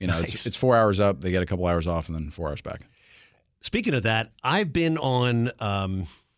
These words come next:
Speaker 2: I think we did Vamoose and then another brand, the, the, the lower end, and the driver stopped,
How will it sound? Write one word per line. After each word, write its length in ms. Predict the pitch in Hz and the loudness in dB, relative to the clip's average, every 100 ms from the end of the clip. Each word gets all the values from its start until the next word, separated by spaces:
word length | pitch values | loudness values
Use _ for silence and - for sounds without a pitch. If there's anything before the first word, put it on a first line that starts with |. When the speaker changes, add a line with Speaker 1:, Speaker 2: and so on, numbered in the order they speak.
| _ _ _ _ | _ _ _ _
Speaker 2:
I 40 | - | -18
think 200 | 156 - | -14 -10
we 60 | |
did 200 | 120 110 | -8 -6
Vamoose 420 | 101 101 107 110 104 | -4 -2 -2 -2 -2
and 80 | |
then 80 | 98 | -2
another 220 | 95 98 | -2 -4
brand, 600 | 82 90 87 85 85 95 85 _ - | -4 -6 -6 -6 -10 -16 -20 _ -20
the, 100 | 87 - _ | -20 -20 _
the, 380 | 95 - 104 90 - | -16 -14 -20 -18 -8
the 80 | |
lower 320 | 101 110 107 104 | -2 0 2 0
end, 280 | 101 95 - _ _ _ _ - | 0 -4 -8 _ _ _ _ -4
and 80 | 165 | -2
the 40 | |
driver 380 | 160 240 330 277 | 0 -2 -2 -2
stopped, 880 | - - - 233 269 123 - - | -4 -4 -4 -2 -4 -6 -12 -18